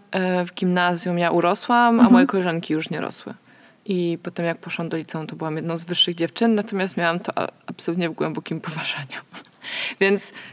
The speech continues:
Speaker 1: udało mi się nie nabyć tego kompleksu, bo, e, nie widziałam w ogóle żadnego, normalnie w przypadku kompleksów tak nie jest. Jakby nie, nie potrzeba żadnych racjonalnych powodów do tego, żeby taki kompleks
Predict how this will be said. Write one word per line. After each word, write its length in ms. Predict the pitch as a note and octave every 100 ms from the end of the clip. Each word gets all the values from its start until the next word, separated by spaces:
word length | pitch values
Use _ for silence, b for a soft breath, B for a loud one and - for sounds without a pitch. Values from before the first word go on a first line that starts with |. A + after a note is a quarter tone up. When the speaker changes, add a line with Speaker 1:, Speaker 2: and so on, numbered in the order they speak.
| -
Speaker 1:
udało 260 | - A#3+ B3
mi 80 | A#3+
się 120 | A#3+
nie 120 | A#3+
nabyć 300 | B3 A#3 A3+
tego 260 | - G#3 G#3
kompleksu, 580 | G#3+ G3 A3+ A#3+ - C4+ C4+ C4+ G#3+
bo, 720 | A3 A3+ A3+ A3+ A3+ A3+ -
e, 440 | F#3+ G3 G3 G3+ G#3
nie 100 | G#3+
widziałam 320 | G#3 A#3 A#3+
w 40 | A#3
ogóle 220 | A3+ A3+
żadnego, 540 | A#3 A#3 A#3 A#3 A#3+ A#3+ B B _ _ _
normalnie 400 | A3+ A3 D4 E4+
w 40 | D#4+
przypadku 400 | - C4 - B3+
kompleksów 480 | B3 A#3 A#3 A3+
tak 200 | - G#3
nie 120 | F3+ B2+
jest. 280 | G#2+ -
Jakby 260 | C3 G3 G#3
nie, 160 | G#3+ -
nie 140 | A3
potrzeba 720 | A3+ - B3+ A#3 A3+ A3 G#3+
żadnych 360 | G#3+ G#3+ G#3 G#3
racjonalnych 1120 | G#3 - G3 G3 F#3+ F#3 F#3 F3+ F#3+ - - B B B -
powodów 400 | F#3 G3 F#3+ F3+
do 100 | F3+
tego, 240 | F#3 F3+
żeby 680 | F3 E3+ F3 E3+ F3 E3+ E3+ -
taki 220 | F#3+ -
kompleks 340 | - F#3 A#3+